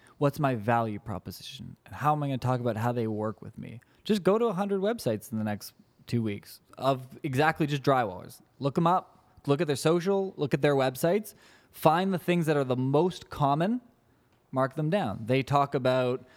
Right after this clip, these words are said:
so, like, what, what are the, what are the benefits that they talk about, right? Uh, affordable or easy to work with or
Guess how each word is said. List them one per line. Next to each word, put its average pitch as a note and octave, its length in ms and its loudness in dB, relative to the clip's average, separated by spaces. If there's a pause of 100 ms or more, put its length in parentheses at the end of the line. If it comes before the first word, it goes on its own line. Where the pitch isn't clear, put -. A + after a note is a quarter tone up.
(280)
so, C3+ 160 4
like, C3 140 2
what, D3 220 2
what F3+ 120 2
are F3+ 40 -4
the, E3+ 280 2
what D3 160 -2
are C#3+ 40 -2
the C#3 100 0
benefits B2 580 -2
that A2 100 -6
they A2 120 -2
talk A2+ 280 0
about, E2+ 240 -10
right? A#2 280 0 (360)
Uh, G2+ 220 -4
affordable D#3+ 440 0 (160)
or F2+ 180 -6
easy C3 220 -2
to D#3+ 100 2
work G3 280 2
with A2+ 220 -2
or G#2 320 -2